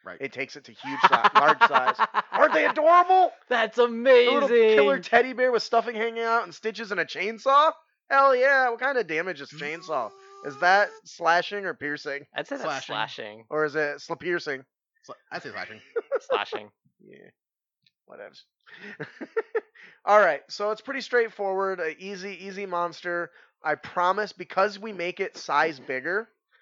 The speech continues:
Speaker 2: I think it's, I don't know if, I don't remember if it's large. I think it might be large.
Speaker 3: Hmm.
Speaker 2: Um,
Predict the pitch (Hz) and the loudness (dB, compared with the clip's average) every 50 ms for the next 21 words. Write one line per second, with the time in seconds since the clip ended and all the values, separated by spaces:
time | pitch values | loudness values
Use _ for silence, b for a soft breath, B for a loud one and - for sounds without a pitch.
0 | _ _ - 143 143 160 165 170 156 - - - _ _ _ _ _ _ - 156 | _ _ -14 -10 -8 -8 -8 -8 -10 -12 -18 -20 _ _ _ _ _ _ -8 -6
1 | 202 262 294 254 214 202 190 202 220 226 220 180 180 143 131 127 135 143 165 190 | -4 -2 -2 -2 -2 0 -2 -2 -2 -2 -2 -4 -6 -10 -8 -2 0 2 2 2
2 | 180 175 165 160 147 175 175 - 156 156 151 143 135 131 120 123 120 120 117 107 | 0 -4 -8 -8 -8 -8 -12 -14 -10 -8 -8 -8 -6 -8 -6 -4 -4 -4 -4 -6
3 | 107 - - - - _ _ _ _ _ _ _ _ _ _ _ - 151 156 156 | -10 -14 -18 -20 -20 _ _ _ _ _ _ _ _ _ _ _ 0 2 2 4
4 | 151 147 139 131 120 120 | 2 2 0 -4 -8 -14